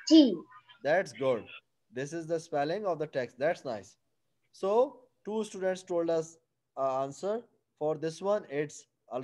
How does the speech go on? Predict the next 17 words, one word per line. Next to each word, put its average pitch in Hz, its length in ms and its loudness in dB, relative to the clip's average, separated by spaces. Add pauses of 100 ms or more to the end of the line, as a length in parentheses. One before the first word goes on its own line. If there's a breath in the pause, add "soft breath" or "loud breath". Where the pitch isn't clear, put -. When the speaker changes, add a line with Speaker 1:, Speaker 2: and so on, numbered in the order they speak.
Speaker 2:
Muhammad 139 280 -4
Al 147 80 -2
Rashid 185 500 -4
and 143 160 -6
Umar 147 200 0
Ahmed. 113 260 -2 (840)
Now, 147 360 2
along 160 340 2
with 175 180 -6
them, 185 220 2 (100)
Umar 156 280 2
Al 160 60 -6
Khubi, 185 420 -2 (320)
Ziya 131 400 0
Tamir, 170 420 0 (380)
Ahmed 139 260 -4
Awal, 170 400 2